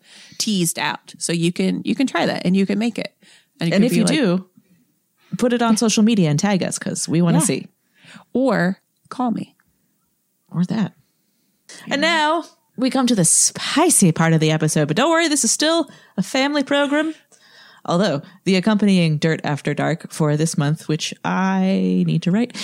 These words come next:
Speaker 2: is going to
Speaker 1: <laughs>
Speaker 2: also be about spice and will most likely be a bit more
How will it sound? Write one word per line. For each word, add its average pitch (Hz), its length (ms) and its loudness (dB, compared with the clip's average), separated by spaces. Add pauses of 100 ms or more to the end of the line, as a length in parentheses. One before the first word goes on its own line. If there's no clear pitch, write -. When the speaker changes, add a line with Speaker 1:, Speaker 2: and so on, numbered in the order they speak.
(220)
Speaker 2:
is 277 180 2
going 330 280 2
to 359 280 4
Speaker 1:
<laughs> - 60 -8
Speaker 2:
also 302 800 2
be 202 180 0
about 175 320 -4
spice - 600 -2 (100)
and 202 300 2
will 143 240 0
most 170 260 2
likely 143 280 -2
be 147 120 0
a 139 60 0
bit - 280 -4
more 190 280 2